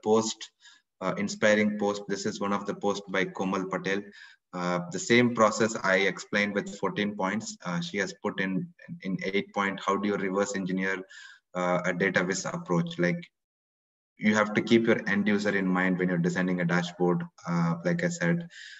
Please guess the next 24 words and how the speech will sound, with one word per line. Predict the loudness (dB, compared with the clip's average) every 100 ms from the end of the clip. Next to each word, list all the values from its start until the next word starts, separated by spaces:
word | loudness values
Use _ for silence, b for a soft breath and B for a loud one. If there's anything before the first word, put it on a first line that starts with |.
| B -4
and | 0
then | 0
you | 0
need | 2 2
to | 2
decide | 0 2 4 4 2 -6 -10 -4
the | -2
order | 2 4 4
of | 2 0
placement. | 0 0 0 -2 0
Like, | 0 0
you | 0 2
have | 0 0
to | -4
start | 2 2 2 0
with | -2
summary | 0 -2 2 4 4
and | 4 2
then | -4 -2
come, | 0 0 0
come | -2 0
down | 2 2
to | 0
detail. | 0 0 2 0